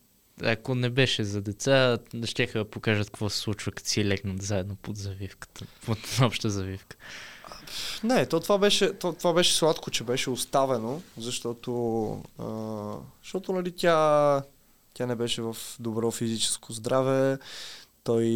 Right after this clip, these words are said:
Speaker 2: никога не я беше докосвал и беше сладко да бъде оставено на, на създанието да си направи неговото. А,
Speaker 1: Да
Speaker 2: но
Speaker 1: вдига самолета, само въображаемо.
Speaker 2: Да речем,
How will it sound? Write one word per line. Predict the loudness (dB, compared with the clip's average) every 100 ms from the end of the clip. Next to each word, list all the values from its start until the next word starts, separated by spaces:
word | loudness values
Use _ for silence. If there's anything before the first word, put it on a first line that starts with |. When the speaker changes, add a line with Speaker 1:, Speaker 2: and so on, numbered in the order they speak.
| 0 0
Speaker 2:
никога | -2 -4 -4 -2
не | -2
я | -2
беше | -2 -4 -6
докосвал | -8 -6 -6 -6 -4 -2
и | -2 -2
беше | -2 -4 -4
сладко | -4 -4 -4 -4
да | -2
бъде | -2 -2
оставено | -4 -2 -2 -2 -4 -6 -8 -16 _
на, | -6 -4 -2 -2 -4 -6 -14 -6
на | -4
създанието | -2 0 0 0 -2 -4 -4
да |
си | -4 -2
направи | -2 0 0 0
неговото. | 0 0 0 0 0 -2 -2 -18 -20 -20 -20 _ _ _ _ -16
А, | -4
Speaker 1:
Да | 0 4 4 2 0 -2 -8 _ _ _
Speaker 2:
но | 0 2
Speaker 1:
вдига | 4 4 4
самолета, | 2 -2 0 0 -2 -6 -6 -8 -8
само | -8 -4 0 0 0
въображаемо. | 0 0 2 2 2 0 -4 -14 _ -20 -20 -20 -20
Speaker 2:
Да | 0 4 4
речем, | 4 4 4